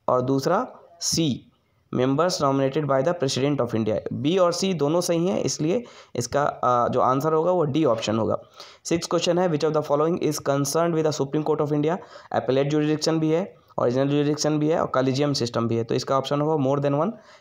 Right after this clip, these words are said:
डी ऑप्शन। सेवेंथ में अगर देखें तो minimum age for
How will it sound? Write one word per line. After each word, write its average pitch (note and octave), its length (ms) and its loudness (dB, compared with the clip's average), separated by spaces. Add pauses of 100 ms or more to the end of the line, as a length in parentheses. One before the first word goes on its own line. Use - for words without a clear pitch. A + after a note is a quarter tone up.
(140)
डी B2+ 180 0
ऑप्शन। A2+ 340 -2 (680)
सेवेंथ F3 360 2
में F3+ 140 2
अगर E3+ 180 2
देखें E3 340 0
तो D3 360 0
minimum E3 360 2 (160)
age D#3 180 0
for D#3+ 200 0